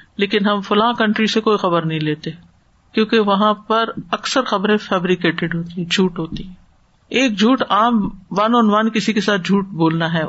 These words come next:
وہ بھی غلط ہے، لیکن ایک جھوٹ پوری قوم کے ساتھ بولنا اور پھر اس کا خبروں میں، اخباروں میں چھپ جانا اور بندے بندے کا پڑھنا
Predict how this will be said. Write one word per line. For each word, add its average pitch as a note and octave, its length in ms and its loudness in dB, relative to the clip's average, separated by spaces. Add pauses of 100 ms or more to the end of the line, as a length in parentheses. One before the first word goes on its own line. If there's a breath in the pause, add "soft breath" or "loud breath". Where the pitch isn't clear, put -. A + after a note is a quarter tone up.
(100)
وہ F#3 220 2
بھی A#3+ 120 2
غلط F3 360 -2
ہے، D#3 80 -6 (320 soft breath)
لیکن G3+ 300 0 (140)
ایک B3 360 2
جھوٹ A3 340 2
پوری G#3+ 220 2
قوم A3+ 320 2
کے B3+ 100 2
ساتھ A#3+ 240 0
بولنا A3 340 2 (480 soft breath)
اور A#3+ 300 -2
پھر B3 280 0 (160)
اس - 220 -2
کا A3+ 260 -2
خبروں G#3+ 480 0
میں، A#3 140 2 (140)
اخباروں F#3+ 480 0
میں G#3 120 2
چھپ F3+ 400 -4
جانا B3 300 -2 (300)
اور G3 140 0
بندے G3+ 340 2
بندے G3 280 2
کا F3+ 120 -2
پڑھنا A#3 400 0